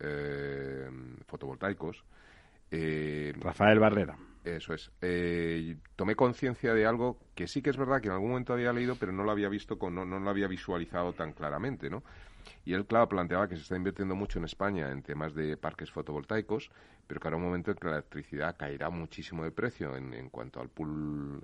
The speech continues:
Speaker 1: en las subastas de, del pool eléctrico, en la medida en que el problema que tiene España es que no está electrificada. Es decir, tú puedes generar mucha electricidad, pero si no tienes dónde gastarla,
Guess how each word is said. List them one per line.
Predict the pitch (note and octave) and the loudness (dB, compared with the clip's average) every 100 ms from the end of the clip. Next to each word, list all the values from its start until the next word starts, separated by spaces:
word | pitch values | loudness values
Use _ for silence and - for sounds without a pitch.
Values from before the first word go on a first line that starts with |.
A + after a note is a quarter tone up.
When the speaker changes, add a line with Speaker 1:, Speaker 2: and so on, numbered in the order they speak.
| - | -10
Speaker 1:
en | - - - | -10 -10 -8
las | C2+ | -8
subastas | D2+ F2+ - D#2+ | -2 -2 0 -4
de, | D2+ C#2 B1+ | -4 -4 -4
del | C2+ C2 | -6 -6
pool | D#2+ D#2 D2+ | -4 -2 0
eléctrico, | D#2 A2 - G#2 - - - - - _ | 0 0 0 -4 -2 -4 -6 -20 -20 _
en | D#2 | -4
la | D#2+ | -2
medida | D#2+ F2 G2+ | 0 0 0
en | A2+ | 0
que | F#2+ | -4
el | D#2+ | -4
problema | C#2 C#2+ | -6 -4
que | D#2+ | -4
tiene | D#2+ F2+ | -4 -6
España | - A2 A2+ B2+ - - | -2 0 0 -2 -6 -12
es | - | -8
que | - | -2
no | A#2 | 0
está | - | 2
electrificada. | G#2+ E2 - - - - - - - | 0 0 -8 -10 -2 -2 -2 -14 -14
Es | - | -6
decir, | G2+ - F2 - - - | -4 0 -2 -4 -16 -10
tú | F#2+ | -2
puedes | G2+ G2+ | 0 2
generar | G#2 G2+ | 4 4
mucha | G#2 A2 | 4 2
electricidad, | G#2 - G#2 - A#2 E2+ | 2 2 0 2 2 2
pero | F2+ E2+ | 0 -4
si | - | -4
no | E2 E2+ F#2+ | -6 -4 -2
tienes | G2+ G2+ | 0 2
dónde | G2+ G#2 | 2 6
gastarla, | G#2 G#2 C3+ B2+ C#3+ | 6 6 4 6 6